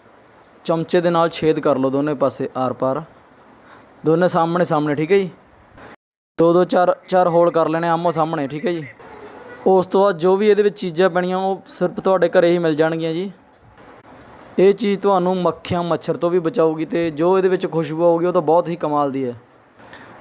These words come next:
ਸਭ ਤੋਂ ਪਹਿਲਾਂ ਆਪਾਂ ਕੀ ਕਰਨਾ, ਇਹਦੇ ਵਿੱਚ ਕੌਫੀ ਪਾਉਣੀ ਹੈ। ਜੋ ਆਪਾਂ ਨੂੰ ਪਾਊਚ ਮਿਲ ਜਾਂਦਾ ਦੁਕਾਨ 'ਤੇ ਉਹ ਪਾ, ਪਾ ਲੈਣੀ ਹੈ, ਨਹੀਂ ਤਾਂ ਜੇ ਘਰ ਵਿੱਚ ਕੋਈ ਆਪਣਾ ਪੈਕਟ ਹੈ ਵੱਡਾ ਉਹ, ਉਸ ਵਿੱਚੋਂ ਪਾ ਲੈਣੀ ਹੈ ਚਮਚਾ ਕੌਫੀ, ਠੀਕ ਹੈ ਜੀ। ਉਸ ਤੋਂ ਬਾਅਦ ਕੀ ਕਰਨਾ ਹੈ, ਆਪਾਂ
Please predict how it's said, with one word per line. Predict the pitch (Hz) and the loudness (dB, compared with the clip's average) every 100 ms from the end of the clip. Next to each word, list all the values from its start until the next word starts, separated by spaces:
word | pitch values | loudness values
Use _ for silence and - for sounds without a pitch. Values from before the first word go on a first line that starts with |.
| - - | -20 -8
ਸਭ | - 170 175 | -2 0 0
ਤੋਂ | - | 0
ਪਹਿਲਾਂ | 190 202 202 | 0 2 0
ਆਪਾਂ | 196 196 | 0 -2
ਕੀ | 185 | -2
ਕਰਨਾ, | 185 180 170 | 0 0 2
ਇਹਦੇ | 180 185 | 0 0
ਵਿੱਚ | 185 - | -2 -4
ਕੌਫੀ | - 175 151 175 | 2 2 4 0
ਪਾਉਣੀ | 147 143 | -2 -4
ਹੈ। | 151 | -2
ਜੋ | 147 | 0
ਆਪਾਂ | 160 170 | 0 0
ਨੂੰ | 160 | 0
ਪਾਊਚ | 170 160 | 2 2
ਮਿਲ | 156 165 | 0 -2
ਜਾਂਦਾ | 160 170 | -2 -2
ਦੁਕਾਨ | 156 156 165 | -2 -2 -2
'ਤੇ | 175 | 0
ਉਹ | 185 | 0
ਪਾ, | 165 156 151 - | 2 2 2 0
ਪਾ | 156 | 0
ਲੈਣੀ | 151 151 165 | 2 0 -2
ਹੈ, | |
ਨਹੀਂ | 170 170 | -2 -2
ਤਾਂ | 175 | -2
ਜੇ | 175 175 | -2 0
ਘਰ | 185 | 0
ਵਿੱਚ | 160 156 160 | 0 -2 -2
ਕੋਈ | 170 | 0
ਆਪਣਾ | 165 156 156 151 127 _ _ _ - | 0 0 -2 -4 -8 _ _ _ -2
ਪੈਕਟ | 151 139 139 | -2 0 0
ਹੈ | 156 | 0
ਵੱਡਾ | 151 147 160 | 0 2 2
ਉਹ, | 160 156 _ _ - - - | 2 0 _ _ -20 -20 -12
ਉਸ | 147 | -8
ਵਿੱਚੋਂ | 160 - | -6 -4
ਪਾ | 147 143 | -2 0
ਲੈਣੀ | 131 | 0
ਹੈ | 135 | -4
ਚਮਚਾ | 120 147 131 139 127 - | -2 -2 -2 -4 -4 -4
ਕੌਫੀ, | 151 117 135 | -2 0 -4
ਠੀਕ | 151 185 | -2 -2
ਹੈ | |
ਜੀ। | 170 131 - - _ _ - - - - - - - - | -2 -6 -20 -20 _ _ -20 -20 -20 -20 -20 -20 -16 -2
ਉਸ | 185 185 | 2 2
ਤੋਂ | 180 196 | 2 2
ਬਾਅਦ | 196 202 | 2 0
ਕੀ | 175 190 | -4 -2
ਕਰਨਾ | 185 170 180 | 0 0 0
ਹੈ, | |
ਆਪਾਂ | 175 170 170 | -2 -2 -4